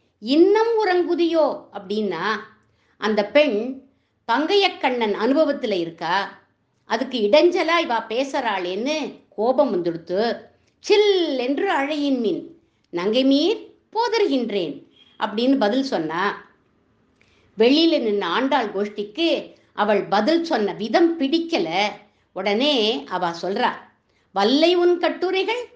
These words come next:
பண்டே உன் வாயறிதும். நீ ரொம்ப கெட்டிக்காரி, வாய் துடுக்கா பேசுறவோ, எங்களுக்கு தெரியும் எல்லாம்" அப்படின்னு சொன்னா. நம்மள யாராவது வாய் துடுக்கு அப்படின்னா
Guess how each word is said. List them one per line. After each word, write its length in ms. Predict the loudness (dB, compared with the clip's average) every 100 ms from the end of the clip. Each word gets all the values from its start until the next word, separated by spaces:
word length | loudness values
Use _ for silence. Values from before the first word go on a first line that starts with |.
| _ -6
பண்டே 420 | -2 2 2 4
உன் 240 | 4 4
வாயறிதும். 680 | 4 2 0 -4 -8 -12 _ _ _ _ _ -6
நீ 160 | -2
ரொம்ப 340 | 0 2 2 2
கெட்டிக்காரி, 960 | 0 0 2 2 2 0 -2 -2 -8 _ _ _
வாய் 340 | 0 2 2 0
துடுக்கா 380 | -2 0 -2 -2
பேசுறவோ, 760 | -4 -4 -4 -2 0 0 -2 -6 -18 _ _
எங்களுக்கு 480 | -2 0 2 0 0
தெரியும் 340 | 4 4 4
எல்லாம்" 480 | 2 0 -2 -4 -4 -14 -14
அப்படின்னு 360 | -8 -6 -4
சொன்னா. 680 | -6 -4 -2 0 0 -2 -8 _ _ _ _ _ -6
நம்மள 240 | -4 -2
யாராவது 800 | 0 0 2 2 0 0 0 0
வாய் 300 | 0 0 0 -2
துடுக்கு 380 | -2 -4 0 0
அப்படின்னா 440 | 0 -2 -2